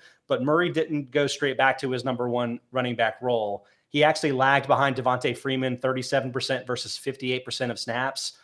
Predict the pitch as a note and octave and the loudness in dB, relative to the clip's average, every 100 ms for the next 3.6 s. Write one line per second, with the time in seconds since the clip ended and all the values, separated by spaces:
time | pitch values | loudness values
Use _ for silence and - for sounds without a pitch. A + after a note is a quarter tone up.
0 | _ - D3+ D#3 D3 C3 C3+ - B2 A#2+ | _ -2 0 2 0 2 2 2 -2 0
1 | C#3+ C#3 C3 B2 B2 - A#2+ - B2+ B2 | -6 -2 -2 -2 -4 -4 -4 -2 0 -2
2 | - - B2 A#2+ C3 C3 - C3 A#2+ A2 | -2 -10 -10 -6 -4 -4 -2 -2 -2 -2
3 | D#3+ D3 A2 - - - | 0 0 -2 -4 -4 -6